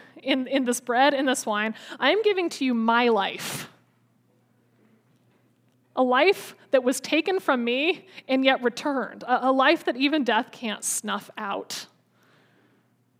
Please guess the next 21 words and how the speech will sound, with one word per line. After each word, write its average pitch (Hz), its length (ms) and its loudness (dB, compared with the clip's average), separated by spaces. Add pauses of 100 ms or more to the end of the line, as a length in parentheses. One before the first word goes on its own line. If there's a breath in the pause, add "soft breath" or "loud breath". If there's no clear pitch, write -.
(360)
In 277 260 2
the 277 80 4
history 320 320 2
of 269 80 2
the 247 60 0
church, 277 380 2
this, 254 360 2
this 254 260 -2
ritual 294 300 0
of 247 100 2
communion 247 420 -2
has 247 140 -4
often 233 460 0
been 247 200 2
associated 233 680 -2
with 220 160 -4
healing 247 380 -2 (220 loud breath)
for 302 100 0
that 285 200 4
very 285 300 2
reason. 262 500 -4